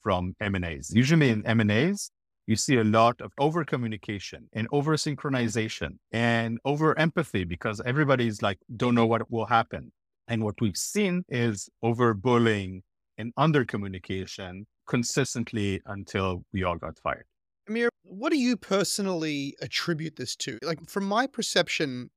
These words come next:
Speaker 2: about Elon Musk, he's kind of moved from this weird, eccentric, nerdy guy that would make weird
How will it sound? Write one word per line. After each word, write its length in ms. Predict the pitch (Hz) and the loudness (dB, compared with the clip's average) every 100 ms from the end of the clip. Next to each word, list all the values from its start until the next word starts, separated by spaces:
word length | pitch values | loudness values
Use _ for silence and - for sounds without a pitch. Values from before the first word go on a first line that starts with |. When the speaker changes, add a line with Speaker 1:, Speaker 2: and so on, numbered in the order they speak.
| - | -8
Speaker 2:
about 260 | 147 143 | -2 0
Elon 280 | 147 139 120 | 0 -2 -4
Musk, 440 | 120 87 - - - _ | -6 -6 -8 -12 -16 _
he's 160 | - 160 | -8 -2
kind 160 | 220 | 2
of 60 | 180 | 2
moved 340 | 170 170 175 | 2 2 0
from 520 | - - 143 131 127 - 156 | -2 0 0 -2 -6 -10 -6
this 220 | 151 - | -4 -4
weird, 360 | 151 175 190 | -2 0 2
eccentric, 760 | 160 - - 165 - 165 - - _ | 0 -2 -2 -4 -2 -4 -6 -14 _
nerdy 360 | 139 151 156 151 | -4 0 2 2
guy 480 | 127 104 101 104 135 _ | 0 0 0 -4 -10 _
that 180 | 160 160 | 0 2
would 180 | 160 156 | -2 0
make 280 | 170 156 - - | 2 0 -2 -12
weird 440 | 147 160 165 160 | -6 0 0 0